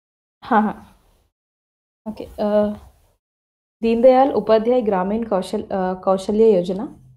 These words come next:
Objective, अ, to bridge the skill gap that prevents India's rural poor from competing in the, uh, modern market, such as the lack of formal education and marketable skills.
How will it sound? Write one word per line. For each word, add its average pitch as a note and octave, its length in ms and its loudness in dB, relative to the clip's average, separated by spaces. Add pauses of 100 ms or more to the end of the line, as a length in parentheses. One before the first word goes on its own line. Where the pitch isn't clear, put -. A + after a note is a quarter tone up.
(500)
Objective, A3 600 2 (540)
अ, F#3+ 200 2
to F#3+ 100 -2
bridge A3+ 460 2
the - 0 -
skill A#3+ 480 2
gap B3 260 4
that A3+ 160 -2
prevents A3 480 0
India's G#3+ 560 2
rural A3 240 0
poor A3 420 0 (360)
from A3+ 240 -2
competing A3 680 2
in G#3+ 180 2
the, A#3 380 2
uh, G3+ 180 4
modern G3 400 4
market, G3+ 380 2
such G3 200 0
as G3+ 200 2
the A#3 80 0
lack F3+ 320 2
of B3+ 180 -2
formal G3+ 340 2
education G3+ 640 -2
and G#3 220 -6 (340)
marketable G3 540 0
skills. F3 460 -4